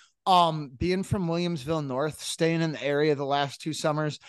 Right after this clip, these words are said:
um, tell us a little bit about your family and the connection you have there. Did you live at home?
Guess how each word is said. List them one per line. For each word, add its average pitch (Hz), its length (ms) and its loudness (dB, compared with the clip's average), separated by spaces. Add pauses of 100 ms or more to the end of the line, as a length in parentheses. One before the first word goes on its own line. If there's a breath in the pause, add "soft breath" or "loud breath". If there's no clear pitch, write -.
(280 loud breath)
um, 165 180 4
tell 156 220 6
us 175 120 2
a 185 60 -2
little 190 160 6
bit 170 160 4
about 147 260 4
your 147 120 0
family 147 500 -2
and 131 340 -4
the 135 120 -2
connection 143 460 -2
you 135 100 0
have 123 260 0
there. 123 180 2
Did 107 200 -6
you 113 80 -4
live 123 180 -2
at 117 120 2
home? 151 420 0